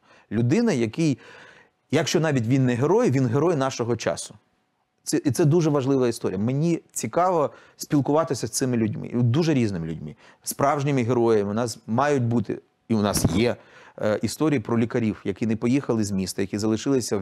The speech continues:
місті, які залишилися зі своїми хворими, з пацієнтами, лікарнями. І це такі герої, що, мені здається, це має бути великий цикл передач про них, про м-, про лікарів і взагалі про медицину у вій-, в воєнний час. Це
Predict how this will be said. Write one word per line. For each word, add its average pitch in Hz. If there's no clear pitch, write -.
місті, 101
які 101
залишилися 113
зі 107
своїми 127
хворими, 117
з -
пацієнтами, 120
лікарнями. 117
І 120
це -
такі 147
герої, 151
що, 123
мені 123
здається, 117
це 113
має 113
бути 107
великий 127
цикл 110
передач 120
про -
них, 92
про 104
м-, 117
про 123
лікарів 139
і -
взагалі 120
про 120
медицину 117
у 98
вій-, 101
в 107
воєнний 110
час. -
Це 135